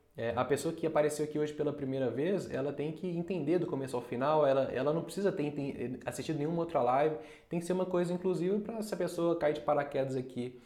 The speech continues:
é, pela primeira vez, ela vai participar, ela vai entender, ela vai sair com alguma coisa dessa live. Então, esse trabalho que eu sempre falo aqui de aprofundamento e de,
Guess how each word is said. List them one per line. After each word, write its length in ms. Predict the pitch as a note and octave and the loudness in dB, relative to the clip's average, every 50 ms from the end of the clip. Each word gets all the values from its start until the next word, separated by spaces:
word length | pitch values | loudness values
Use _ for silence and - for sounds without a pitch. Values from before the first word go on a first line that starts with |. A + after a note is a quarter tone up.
| - - _ _ _ _ _ | -20 -20 _ _ _ _ _
é, 380 | D#3 B2+ A2+ A2 A2 G#2+ G#2+ G#2+ | -8 -4 -2 0 0 0 0 0
pela 200 | G#2+ - - - | 0 0 0 0
primeira 240 | - D#3 D#3 D#3 | 0 2 2 2
vez, 180 | D3 D3+ D3+ D#3 | 4 4 4 4
ela 120 | D#3+ E3+ | 4 4
vai 140 | E3+ E3+ F3 | 2 2 0
participar, 560 | F3 - F3 E3+ - - - D#3+ - - D3+ | 0 0 -2 -2 -2 -2 -6 -2 0 2 2
ela 120 | E3+ F3 E3 | 2 2 2
vai 120 | D3 D3+ | 0 0
entender, 280 | D3 C#3+ C#3+ C3+ B2+ C3+ | 0 0 -2 -2 0 0
ela 120 | D3+ D#3 | 0 0
vai 140 | D3 C#3+ C3+ | 0 0 0
sair 260 | - - D3 C#3+ C#3+ | -2 -2 -2 -2 -2
com 80 | C#3+ D#3 | 0 0
alguma 320 | D3+ D3+ C#3+ C#3+ D3 D3 | 0 0 0 0 -2 -4
coisa 540 | D3 - - A#2+ B2+ C3 B2+ C3 C#3 - - - - - - _ _ _ - | -4 -4 -2 0 0 0 0 -2 -6 -8 -12 -18 -20 -20 -20 _ _ _ -4
dessa 300 | B2 B2 B2 - - D#3+ | -4 -4 -2 -2 0 0
live. 320 | D3 B2 A#2 A2+ A2+ - - - - - - - - | 2 2 2 2 0 -2 -6 -12 -16 -20 -18 -14 -12
Então, 280 | A#2 - - E3+ F#3 | -6 -2 0 0 2
esse 220 | - E3+ E3+ - - | 2 0 -2 -2 -2
trabalho 500 | - E3 D3+ B2+ C3 C#3+ D3+ F#3+ G#3 - | 0 0 2 2 4 4 4 4 2 0
que 80 | - - | 0 -2
eu 60 | B2+ - - | -4 -4 -4
sempre 220 | - D#3 D#3 - | -4 -4 -4 0
falo 140 | - C3+ B2+ | 0 0 0
aqui 160 | B2+ - D3 | 0 -2 -2
de 80 | B2+ C3+ | -2 -2
aprofundamento 1000 | C3 - B2+ - - B2+ A#2 A2+ A2 A2 B2 C#3 D#3 E3 E3 D#3 D#3+ D3+ D3 - | -2 -2 -6 -6 -6 -2 0 0 0 2 0 0 0 0 -2 -2 -2 -4 -4 -4
e 120 | C3 B2+ | -4 -4
de, 540 | A#2 A#2 B2 A#2+ A#2 A2+ A2 G#2+ G#2+ G#2+ G#2+ | -6 -6 -6 -4 -4 -2 -2 0 -2 -2 -2